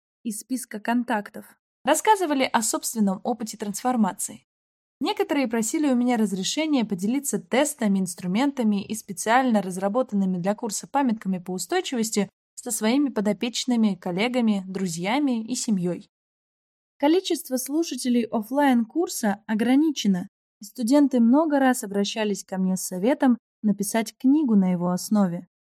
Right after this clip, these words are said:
чтобы как можно больше людей могли извлечь из него пользу. Так и появилось это издание.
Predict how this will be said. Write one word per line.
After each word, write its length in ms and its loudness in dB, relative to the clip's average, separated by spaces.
чтобы 320 2
как 200 -2
можно 320 4
больше 380 -2
людей 500 0
могли 400 4
извлечь 480 0
из 160 -2
него 220 4
пользу. 520 0
Так 180 2
и 80 -2
появилось 680 0
это 320 -2
издание. 600 2